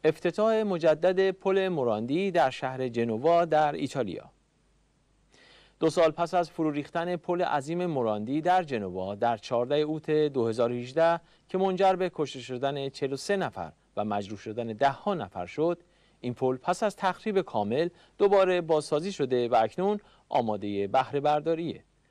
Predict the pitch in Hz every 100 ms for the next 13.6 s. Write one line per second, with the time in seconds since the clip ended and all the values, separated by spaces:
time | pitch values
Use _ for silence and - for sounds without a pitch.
0 | _ _ - 147 143 165 160 143 143 156
1 | 151 175 185 - _ _ 233 214 214 202
2 | 165 143 139 190 196 185 180 220 202 185
3 | 180 143 104 104 160 185 170 139 143 -
4 | 143 156 185 175 170 165 151 165 170 180
5 | 180 170 156 - 226 180 160 156 - 220
6 | 226 135 123 110 107 _ _ _ - 127
7 | 139 127 139 180 190 185 196 - 202 185
8 | 104 - - _ _ - 143 160 165 160
9 | 156 185 180 180 170 170 160 180 170 160
10 | 160 156 147 180 170 123 95 87 - _
11 | _ - 127 - 147 139 151 160 190 185
12 | 151 143 151 165 190 226 196 110 98 101
13 | 101 98 107 - 180 190